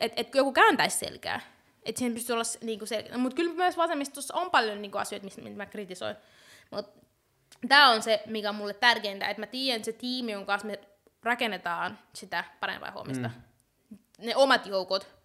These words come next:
Speaker 1: niin mä pystyn luottaa niihin. Et sieltä ei yhtäkkiä tuota yllätyksiä, sit mä oon
Speaker 2: Niin,
Speaker 1: silleen, "No,
Speaker 2: it feels
Speaker 1: mutta"
Speaker 2: like a home base.
Speaker 1: Se tuntui ho-, se, se tuntui kodilta, ja siis kun mä hengasin silloin vasemmisto nuorten kanssa, niin se tuntui enemmän kodilta kuin kun mä hengasin va-, vihreitten nuorten kanssa. Et vaikka ne on hyviä tyyppejä,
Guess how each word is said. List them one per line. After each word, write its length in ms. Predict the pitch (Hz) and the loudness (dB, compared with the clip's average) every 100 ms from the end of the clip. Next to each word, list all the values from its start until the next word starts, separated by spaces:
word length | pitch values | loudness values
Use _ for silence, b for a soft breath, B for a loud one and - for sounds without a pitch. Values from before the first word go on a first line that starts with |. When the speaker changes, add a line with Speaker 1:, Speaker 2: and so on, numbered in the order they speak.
| b b | b b
Speaker 1:
niin 80 | 208 | -10
mä 60 | 214 | -8
pystyn 200 | 220 311 | -2 2
luottaa 360 | 381 226 143 | 4 2 -2
niihin. 320 | 143 151 156 - | -4 -8 -12 -10
Et 100 | - | -6
sieltä 180 | 226 | -2
ei 80 | 226 | 0
yhtäkkiä 320 | 247 262 254 254 | -2 -4 -6 0
tuota 240 | 339 208 | 2 4
yllätyksiä, 440 | 190 190 170 - 165 | 2 0 -6 -10 -10
sit 80 | |
mä 60 | - | -6
oon 60 | 117 | -4
Speaker 2:
Niin, 100 | 110 | -4
Speaker 1:
silleen, 180 | 110 107 | -4 -6
"No, 60 | 110 | -6
Speaker 2:
it 40 | - | -4
feels 200 | 127 113 | -4 -2
Speaker 1:
mutta" 120 | 107 | -4
Speaker 2:
like 120 | 104 | -4
a 40 | |
home 320 | 104 110 101 95 | -4 -4 -4 -8
base. 300 | 98 - B B - | -10 -16 B B -10
Speaker 1:
Se 120 | 370 | -2
tuntui 360 | 539 622 370 247 | 2 4 4 4
ho-, 100 | - | 2
se, 120 | - | -2
se 120 | 359 415 | -2 0
tuntui 380 | 640 659 240 233 | 0 0 -4 2
kodilta, 400 | 214 208 185 220 | 2 2 0 2
ja 120 | 220 | 2
siis 200 | 247 240 | 2 -6
kun 140 | 285 | 0
mä 120 | 269 277 | 2 2
hengasin 380 | 320 381 269 | 2 0 -2
silloin 220 | 214 220 208 | -2 -2 -2
vasemmisto 440 | 220 214 208 220 | -4 -8 -10 -8
nuorten 240 | 214 208 208 | -8 -8 -6
kanssa, 100 | 214 | -4
niin 80 | 220 | -6
se 80 | |
tuntui 300 | 254 349 349 339 | -4 -4 -4 -4
enemmän 380 | 415 403 226 196 | -2 0 0 0
kodilta 340 | 202 190 - | -4 -4 -8
kuin 180 | 190 - | -10 -14
kun 160 | - | -14
mä 60 | 196 | -12
hengasin 380 | 196 190 214 196 | -10 -10 -10 -10
va-, 100 | 202 | -8
vihreitten 420 | 226 202 202 - | -8 -8 -10 -10
nuorten 240 | 202 202 202 | -8 -8 -6
kanssa. 180 | 214 - | -6 -6
Et 60 | |
vaikka 240 | 262 - 285 | -10 -8 -4
ne 80 | |
on 180 | 285 294 - _ - | -2 -4 -8 _ -6
hyviä 180 | 285 285 | -2 -2
tyyppejä, 420 | 285 330 330 302 | -2 -2 2 0